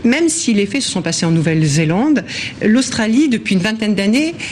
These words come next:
est travaillée par les, les, les idées d'extrême droite, même s'ils ne sont pas très représentés, hein, euh, mais il y a plusieurs par-, il y a des partis qui se sont créés, euh, euh, ces dernières années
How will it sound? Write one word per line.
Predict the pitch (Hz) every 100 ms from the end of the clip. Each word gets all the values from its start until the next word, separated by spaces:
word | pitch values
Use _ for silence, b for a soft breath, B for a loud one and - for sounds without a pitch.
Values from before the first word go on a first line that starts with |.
| B -
est | 214
travaillée | 262 254 226 202
par | 196 160
les, | 160 156 151
les, | 147 147 147
les | 147 160
idées | 185 185
d'extrême | 185 - 185
droite, | 185 277 -
même | 220
s'ils | -
ne | 208
sont | 196
pas | 175 190 -
très | - 226
représentés, | 226 - 202 175 151 208 311
hein, | 180 233
euh, | 170 160 156 B B
mais | 202
il |
y |
a | 202
plusieurs | 208 214
par-, | 220 -
il | 196
y |
a | 175
des | 185
partis | 285 - 247
qui | 208
se | -
sont | - 190
créés, | - 190 190 202 196
euh, | 170 165 B B B
euh, | 170 165 160 165
ces | - 190 170
dernières | 160 156 190 185 180 180 170 160 165 156 180
années | 175 175